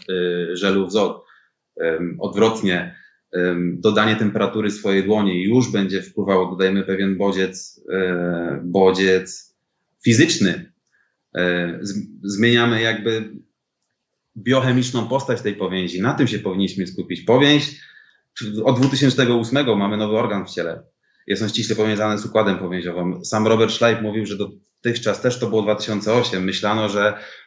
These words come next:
najsilniej ureceptorowionym organem w naszym organizmie jest oko, mające około sto pięćdziesiąt tysięcy receptorów. Okazuje się, że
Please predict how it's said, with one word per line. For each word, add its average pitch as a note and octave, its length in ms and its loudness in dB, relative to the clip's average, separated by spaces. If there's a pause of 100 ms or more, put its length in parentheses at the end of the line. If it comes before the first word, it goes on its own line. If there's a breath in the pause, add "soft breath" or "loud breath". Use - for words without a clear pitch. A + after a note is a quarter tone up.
(100)
najsilniej A#2 460 2
ureceptorowionym A2 800 0
organem G#2+ 500 0
w G2+ 40 -12
naszym G#2+ 280 -4
organizmie A2 400 0
jest G#2+ 200 -6
oko, - 500 -2 (420 soft breath)
mające G2 500 0
około F#2+ 420 2
sto G#2+ 180 -2
pięćdziesiąt G2+ 360 -2
tysięcy G2+ 440 0
receptorów. F#2 640 2 (400 soft breath)
Okazuje G2+ 480 2
się, G2+ 200 -2
że G2 440 2